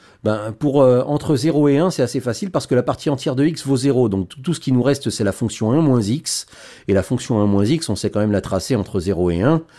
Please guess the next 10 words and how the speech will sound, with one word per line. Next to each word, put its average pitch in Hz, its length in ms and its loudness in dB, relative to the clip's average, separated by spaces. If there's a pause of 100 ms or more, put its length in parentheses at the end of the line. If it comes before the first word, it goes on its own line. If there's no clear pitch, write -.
(360)
Hein, 110 120 -2
c'est - 140 -6
cette, - 260 -6
euh, 87 160 0
c'est 98 140 -8
ce 90 120 -8
segment 95 320 -4
de 101 100 0
droite-là. 123 580 0 (640)
D'accord ? 175 460 0